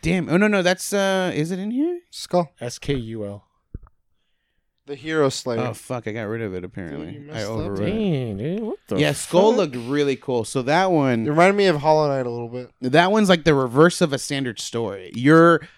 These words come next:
Speaker 1: a villain's underling
Speaker 2: Yeah.
Speaker 1: going to save the villain
Speaker 2: Yeah.
Speaker 1: from, from
Speaker 2: From a
Speaker 1: having
Speaker 2: hero.
Speaker 1: been captured from, by the heroes. So that's really cool. And then I think there's ninety different classes,
Speaker 2: Ooh.
Speaker 1: and they're all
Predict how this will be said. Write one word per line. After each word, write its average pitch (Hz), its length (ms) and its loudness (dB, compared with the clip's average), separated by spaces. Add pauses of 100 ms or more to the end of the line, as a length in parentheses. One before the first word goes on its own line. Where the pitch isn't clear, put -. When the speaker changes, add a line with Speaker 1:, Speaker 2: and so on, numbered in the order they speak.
(160)
Speaker 1:
a 131 120 4
villain's 151 580 2
underling 123 800 -2
Speaker 2:
Yeah. 95 60 -20 (260)
Speaker 1:
going 151 380 4
to 131 100 0
save 143 880 -2
the 117 180 -2
villain 110 560 2
Speaker 2:
Yeah. 139 80 -4
Speaker 1:
from, 139 280 4
from 135 300 2
Speaker 2:
From 151 240 -2
a 131 60 0
Speaker 1:
having 160 220 6
Speaker 2:
hero. - 100 2
Speaker 1:
been 147 160 4
captured 139 400 -4
from, 127 180 -2
by 117 140 0
the 104 100 -2
heroes. 107 520 -4 (400)
So - 160 -6
that's 143 240 -2
really 127 160 -2
cool. 131 240 -2
And 135 180 0
then 156 220 -2 (280)
I 139 120 4
think 160 200 0
there's 139 240 -2
ninety 139 440 -6
different 143 380 -4
classes, 147 800 -8
Speaker 2:
Ooh. 381 420 -2
Speaker 1:
and 135 280 0
they're 127 260 0
all 170 680 -2